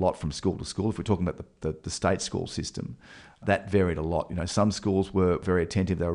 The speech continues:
really onto it. Others, I believe, anecdotally, the kids got a lot less. And that makes sense. You know, different schools got different,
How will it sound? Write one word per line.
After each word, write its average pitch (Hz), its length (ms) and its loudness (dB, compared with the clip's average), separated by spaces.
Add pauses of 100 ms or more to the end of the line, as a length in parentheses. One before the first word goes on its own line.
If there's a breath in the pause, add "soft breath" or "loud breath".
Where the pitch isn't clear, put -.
really 87 100 0
onto 95 380 0
it. - 140 -6
Others, 90 480 -2
I 82 80 -4
believe, 90 580 -2 (100)
anecdotally, 87 760 -2
the 78 140 -4
kids - 360 -6
got 85 120 -6
a 85 40 -4 (100)
lot - 140 -10
less. - 420 -6 (480 soft breath)
And 104 120 2
that 131 140 4
makes 82 240 -4
sense. - 280 -6
You 85 60 -4
know, 82 220 -6
different 90 260 -4
schools 82 340 -4
got - 180 -14
different, 78 320 -8